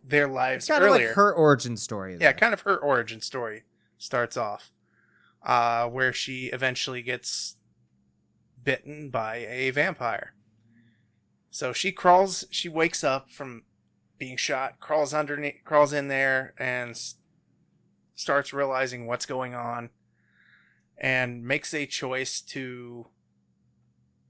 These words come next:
Speaker 1: not shoot herself up with her medicine, and instead use her vampirism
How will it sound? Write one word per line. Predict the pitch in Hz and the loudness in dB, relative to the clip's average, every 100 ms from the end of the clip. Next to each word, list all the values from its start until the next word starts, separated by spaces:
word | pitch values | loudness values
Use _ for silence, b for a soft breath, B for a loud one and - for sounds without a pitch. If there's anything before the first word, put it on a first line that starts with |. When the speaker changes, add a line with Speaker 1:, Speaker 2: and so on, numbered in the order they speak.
| _ 131 | _ -18
Speaker 1:
not | 123 127 127 - - - _ _ _ _ _ _ _ _ _ _ | -2 0 0 -6 -12 -14 _ _ _ _ _ _ _ _ _ _
shoot | - - 139 | -10 -8 -6
herself | 156 143 - 131 - | -6 -4 -2 -2 -2
up | 147 - | -4 -4
with | 131 - | -12 -8
her | 131 131 127 - _ | -6 -4 -4 -8 _
medicine, | 135 175 196 - 139 139 160 _ _ _ _ _ _ _ | -2 0 0 -2 -6 -10 -12 _ _ _ _ _ _ _
and | 120 | -18
instead | - - 127 135 | -12 -4 -4 -2
use | 131 131 | -6 -6
her | 143 135 127 | -2 -2 -2
vampirism | 117 160 220 135 123 117 160 | 0 0 2 -2 -4 -4 -8